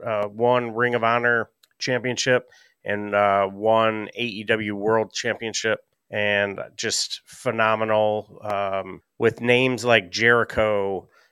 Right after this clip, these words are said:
M J F, uh, Moxley, uh, Eddie Kingston, just to carry that flag. Um,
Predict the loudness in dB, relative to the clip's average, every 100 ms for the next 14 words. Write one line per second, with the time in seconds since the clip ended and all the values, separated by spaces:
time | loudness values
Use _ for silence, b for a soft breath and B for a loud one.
0 | _ 0 0 2 2 4 6 6 4 -4
1 | -20 -6 -2 -2 4 6 6 4 -2 -2
2 | -6 -6 -8 -10 -14 _ _ -6 -6 -4
3 | -2 0 -2 -2 -2 -2 -2 -2 -2 -2
4 | -6 -8 -6 -6 -6 -8 -10 -2 2 2
5 | 4 4 2 -2 -2 2 4 2 0 -6
6 | -14 _ _ -2 0 2 0 -2 -6